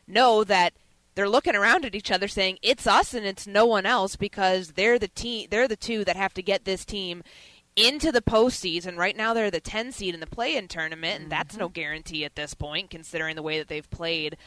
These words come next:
Speaker 1: the last two games with the loss to Atlanta, um, a-, and just, like, what their mountain is once they get, if they get into the play-in tournament and where they have to go from there.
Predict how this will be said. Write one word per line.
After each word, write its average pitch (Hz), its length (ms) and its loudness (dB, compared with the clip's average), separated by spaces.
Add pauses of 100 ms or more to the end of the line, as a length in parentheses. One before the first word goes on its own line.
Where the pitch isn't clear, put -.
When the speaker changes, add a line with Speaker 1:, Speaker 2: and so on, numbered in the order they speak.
(180)
Speaker 1:
the 180 100 -8
last 147 300 -2
two 151 140 -12
games 190 400 -2
with 160 80 -10
the 147 60 -10
loss 147 280 -4
to 143 200 -10
Atlanta, 185 580 -4 (340)
um, 147 400 -2 (240)
a-, 143 240 -8
and 185 140 -6
just, 196 180 -8
like, 180 160 -2
what 185 280 0
their 175 600 2
mountain 180 500 0
is - 600 -6
once 214 260 2
they 202 180 2
get, 185 300 0
if 208 140 -2
they 202 120 0
get 190 160 -2
into 254 200 -2
the - 80 -2
play-in 165 260 -4
tournament 165 460 -6
and 185 80 -6
where 196 160 0
they 190 100 0
have 175 160 -2
to 175 80 -8
go 156 140 -4
from 156 180 -14
there. 208 300 -2